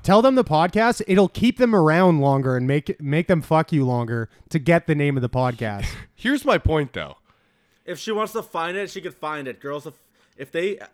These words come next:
Speaker 3: know about it, they can find it.
Speaker 2: Dude,
Speaker 3: No problem.
Speaker 2: you can get, you can get deals with chicks where you,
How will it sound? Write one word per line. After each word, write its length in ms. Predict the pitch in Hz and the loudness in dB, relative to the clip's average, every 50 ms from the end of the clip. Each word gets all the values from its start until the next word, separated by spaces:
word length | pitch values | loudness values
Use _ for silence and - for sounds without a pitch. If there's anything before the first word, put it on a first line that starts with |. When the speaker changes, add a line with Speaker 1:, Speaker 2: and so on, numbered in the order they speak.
| _ 131 | _ -14
Speaker 3:
know 240 | 120 123 143 160 | -10 -8 -6 -6
about 240 | 185 180 185 190 208 | -4 -4 -4 -4 -4
it, 80 | 202 202 | -4 -6
they 120 | 165 151 | -8 -10
can 140 | - - 131 | -10 -12 -16
find 220 | - - 120 110 107 | -16 -14 -12 -10 -4
it. 60 | 101 | 0
Speaker 2:
Dude, 240 | 170 170 147 110 90 | 2 2 2 0 -2
Speaker 3:
No 40 | 101 | -6
problem. 260 | 110 98 95 127 147 | -10 -12 -10 -6 -6
Speaker 2:
you 100 | 190 220 | -6 -4
can 200 | - 285 294 269 | -2 -4 -4 0
get, 320 | 233 269 254 240 220 165 - _ _ _ - | 2 2 2 2 0 -2 -8 _ _ _ -20
you 240 | 131 131 139 170 208 | -14 -8 -8 -6 -6
can 240 | - - 185 214 156 | -6 -6 -6 -6 -6
get 680 | 123 - 151 160 165 160 - - _ _ 117 117 104 | -2 0 2 4 4 2 0 -4 _ _ -20 -18 -10
deals 480 | 98 123 131 135 147 160 175 160 135 143 | -6 -2 0 0 0 0 0 -2 -4 -6
with 180 | 147 151 - | -8 -8 -8
chicks 580 | - - - 170 170 175 - - - - - - _ _ _ _ _ _ _ _ _ _ _ _ _ _ _ _ _ - | -8 -6 -2 -2 -2 -2 -4 -8 -14 -16 -16 -20 _ _ _ _ _ _ _ _ _ _ _ _ _ _ _ _ _ -4
where 200 | 143 156 160 156 | 0 0 2 2
you, 300 | 151 160 170 165 147 | 0 0 0 -2 -2